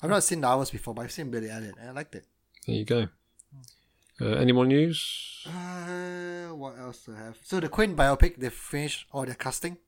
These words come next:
Speaker 2: Hmm.
Speaker 1: already.
Speaker 2: They have.
Speaker 1: I have. Um, I don't know many of the actors though. Do you know them?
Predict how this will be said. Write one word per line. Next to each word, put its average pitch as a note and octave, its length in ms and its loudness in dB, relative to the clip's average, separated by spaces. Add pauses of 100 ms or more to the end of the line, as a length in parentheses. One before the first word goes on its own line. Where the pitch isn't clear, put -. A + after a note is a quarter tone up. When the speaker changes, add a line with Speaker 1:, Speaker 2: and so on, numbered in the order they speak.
(120)
Speaker 2:
Hmm. A#2+ 280 10
Speaker 1:
already. D3 280 -2 (360)
Speaker 2:
They G2+ 100 0
have. G2+ 340 2 (440)
Speaker 1:
I A#2 320 -10
have. C#3+ 300 -4
Um, B2+ 400 -2
I C#3+ 140 -4
don't E3 220 0 (100)
know D#3+ 120 -6
many C#3+ 200 -6
of B2 100 -8
the A2+ 60 -10
actors A#2 320 -6
though. G2+ 160 -14
Do G2+ 120 -12
you B2 80 -4
know C#3 140 -6
them? E3+ 120 -6